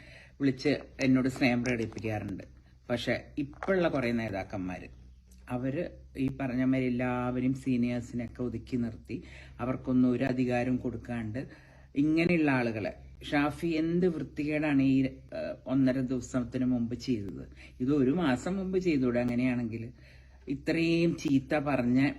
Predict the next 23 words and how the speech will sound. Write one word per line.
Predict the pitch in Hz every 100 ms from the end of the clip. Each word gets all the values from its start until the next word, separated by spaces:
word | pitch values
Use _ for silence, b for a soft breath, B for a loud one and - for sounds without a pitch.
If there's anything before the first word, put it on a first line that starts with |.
| -
ആളെ | 120 127 135
കൊണ്ടുവന്ന് | 143 - 131 123 123 123 131
പ്രതിഷ്ഠിക്കുമ്പോ | 135 113 113 107 - 123 123 113 113 - B B B B B B - -
കോൺഗ്രസിന്റെ | 110 113 135 143 180 180 202 - - -
എനിക്ക് | - 175 156
മനസ്സിലാക്കാം, | 156 131 - 139 123 - 107 - -
മുസ്ലിം | 135 175 180 202
ലീഗിനെ | 214 202 208
പോലെ | 196 196 190 190 - - -
ഒരു, | 156 156 139 - - -
ആ, | 143 135 123 - -
പാർട്ടി, | 131 110 - - - B B B B - - -
ആ, | 135 131
അവരെയൊക്കെ | 135 147 175 175 180 165
പറഞ്ഞിട്ടുള്ള | 147 151 165 175 175
ചീത്ത | - - 160 165 170 165
എന്ന് | 170 175 170
പറഞ്ഞാല് | 156 139 139 139 135 156 -
മനുഷ്യന്മാർക്ക് | 277 311 - 175 180 180 175 180 175
കേട്ട | 165 147 143
അറയ്ക്കുന്ന | 151 - 135 139 - 156 165
രീതിയിലുള്ള | 147 135 135 139
ചീത്തകളാണ് | 135 135 120 123 131 131 113